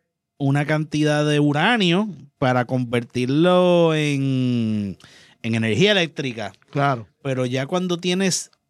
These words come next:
Speaker 1: más uranio del que necesitas para producir luz, pues ¿para qué tú quieres ese uranio? Si no es pa-,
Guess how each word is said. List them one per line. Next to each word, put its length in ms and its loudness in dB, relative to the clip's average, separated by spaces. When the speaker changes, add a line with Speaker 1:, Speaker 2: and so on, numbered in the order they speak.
Speaker 1:
más 800 0
uranio 520 4
del 200 0
que 120 -2
necesitas 540 -2
para 320 2
producir 540 4
luz, 500 6
pues 140 -2
¿para 160 -4
qué 100 -4
tú 140 -4
quieres 340 -2
ese 200 0
uranio? 600 2
Si 160 -4
no 100 -4
es 60 -6
pa-, 320 -4